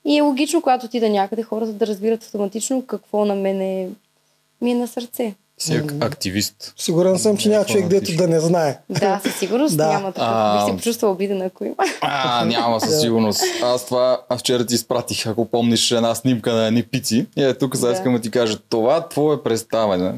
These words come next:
Speaker 2: и това, въпреки че ти беше в нещо толкова гледано, и стана въпрос, тази тема стана на въпрос. И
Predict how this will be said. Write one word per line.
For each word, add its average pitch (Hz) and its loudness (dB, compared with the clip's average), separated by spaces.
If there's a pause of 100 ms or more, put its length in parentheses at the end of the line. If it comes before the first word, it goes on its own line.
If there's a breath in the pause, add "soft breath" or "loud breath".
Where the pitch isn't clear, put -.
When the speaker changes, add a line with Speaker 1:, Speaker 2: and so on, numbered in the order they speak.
Speaker 2:
и 110 -4
това, 127 -2
въпреки 127 -2
че - -16
ти 127 2
беше 120 2
в - -8
нещо 113 0
толкова 107 0
гледано, 95 -2 (160)
и 120 -4 (260)
стана 151 0
въпрос, 147 -2
тази 131 0
тема 120 0
стана 135 0
на 139 2
въпрос. 135 -2 (280)
И 123 4